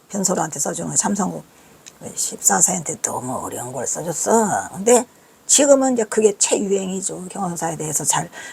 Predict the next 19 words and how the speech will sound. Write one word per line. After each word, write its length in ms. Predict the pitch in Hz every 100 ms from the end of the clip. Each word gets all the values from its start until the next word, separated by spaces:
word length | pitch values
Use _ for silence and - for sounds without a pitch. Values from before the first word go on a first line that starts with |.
| -
깊이 240 | 190 190
공부하려고 560 | 190 175 175 170 165 170
하지, 180 | 190 -
하지 300 | 196 214 160
않는 180 | 165
사람들도 640 | 170 165 151 143 - 247 294 - - -
참선곡을 500 | 233 240 214 208 196
한번 280 | 196 190
읽으면은 440 | 180 170 165 175 190
숙연해지기 540 | - - 202 175 160
때문에. 360 | - 147 147 -
그죠? 240 | - 185 - - -
경호원한테 540 | - 185 190 185 180 185
서산 300 | 190 185 185
개심사에 520 | 185 180 190 190 196
조실로 380 | 185 180 196 185
계실 200 | 185 214
때가 200 | 190 190
있었다. 300 | 185 -